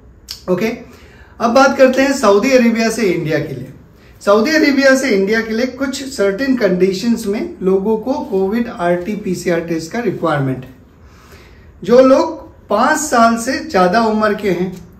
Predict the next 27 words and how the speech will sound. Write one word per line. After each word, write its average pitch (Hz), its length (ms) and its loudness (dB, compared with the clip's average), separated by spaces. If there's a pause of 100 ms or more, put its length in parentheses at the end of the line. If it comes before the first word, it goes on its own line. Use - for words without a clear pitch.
(120)
और 208 180 0
जिन्होंने 262 640 0 (180)
कम 294 200 -2
से 302 180 -4
कम 302 380 -4
एक 240 300 -2
dose 254 240 0
COVID 226 420 -2
nineteen 202 340 0
vaccine 175 480 0
का 190 100 0
ले 160 220 0
लिया 165 260 0
है, 160 340 -8 (140)
उन्हें 220 560 -2 (400)
कोविड 233 440 2 (140)
आरटी 196 400 0
पीसीआर 190 480 -2
टेस्ट 165 320 -6
का 180 80 -2
requirement 170 600 0
नहीं 165 260 0
है। 202 240 -4 (600)
जो 220 140 4
पाँच 269 460 -2
साल 262 340 2
से 269 180 -2